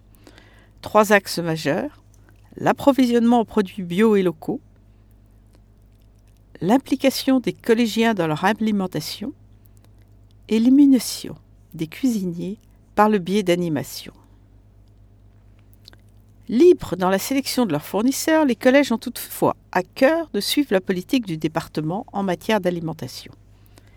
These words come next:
Les enjeux sont majeurs en termes de santé publique et d'économie locale.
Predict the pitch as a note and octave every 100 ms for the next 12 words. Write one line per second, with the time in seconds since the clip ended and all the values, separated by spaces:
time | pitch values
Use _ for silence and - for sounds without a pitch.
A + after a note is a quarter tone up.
0 | - _ - - - _ _ - G3+ B3
1 | C4+ D#4+ - G#3+ G3+ A#3+ G3 E3+ D3 D#3
2 | - F#3+ F#3+ F3+ G#3 - G#3 G#3 F#3 B3
3 | - F#3 G3+ F#3 F#3 F3+ F#3 D3+ - G#1+
4 | - -